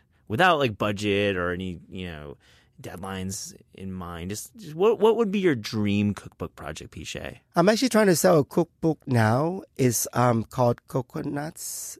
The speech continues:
Speaker 2: It's about, um,
Speaker 1: Coconuts?
Speaker 2: Yeah, I'm surprised it doesn't exist yet. I did some research. Um, I, I started talking about with Andrea Nguyen from, um,
Speaker 1: Yeah.
Speaker 2: California about this
Speaker 1: Great
Speaker 2: book.
Speaker 1: cookbook author, yeah.
Speaker 2: Right, and, um, it's about coconuts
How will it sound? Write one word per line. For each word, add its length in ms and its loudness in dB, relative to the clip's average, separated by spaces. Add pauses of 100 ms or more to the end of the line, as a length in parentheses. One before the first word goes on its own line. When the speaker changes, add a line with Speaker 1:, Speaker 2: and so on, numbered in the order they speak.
Speaker 2:
It's 320 -4
about, 480 0
um, 200 0
Speaker 1:
Coconuts? 680 -2 (140)
Speaker 2:
Yeah, 280 2
I'm 120 2
surprised 340 2
it 80 -2
doesn't 220 0
exist 460 -2
yet. 140 -2
I 60 -4
did 180 -4
some 200 0
research. 560 -2
Um, 360 -2 (720)
I, 360 2 (120)
I 100 2
started 440 4
talking 300 0
about 160 2
with 240 0
Andrea 400 0
Nguyen 260 2
from, 380 2
um, 340 -2
Speaker 1:
Yeah. 80 -2
Speaker 2:
California 680 0
about 320 -4
this 100 -2
Speaker 1:
Great 140 2
Speaker 2:
book. 100 0
Speaker 1:
cookbook 340 -4
author, 380 0
yeah. 260 -2
Speaker 2:
Right, 300 2
and, 320 2
um, 400 0
it's 160 -4
about 380 -2
coconuts 640 -6